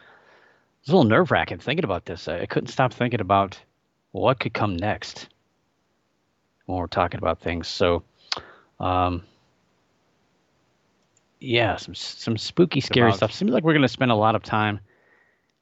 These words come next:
Speaker 1: overseas, over in the U K, uh, at least the first half of, um,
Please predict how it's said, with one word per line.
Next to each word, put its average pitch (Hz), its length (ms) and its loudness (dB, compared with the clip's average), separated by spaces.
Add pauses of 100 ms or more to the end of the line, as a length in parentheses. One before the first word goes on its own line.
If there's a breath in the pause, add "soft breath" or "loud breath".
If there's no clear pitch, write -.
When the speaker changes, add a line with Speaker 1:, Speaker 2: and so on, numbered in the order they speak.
(160)
Speaker 1:
overseas, 104 1400 -4 (640)
over 101 220 -6
in 98 80 -2
the 92 120 0
U 104 120 4
K, 101 560 4
uh, 98 140 -2
at 98 40 0
least 107 200 -4
the 101 80 0
first 104 320 0
half 98 400 0 (920 soft breath)
of, 90 320 -4
um, 87 300 0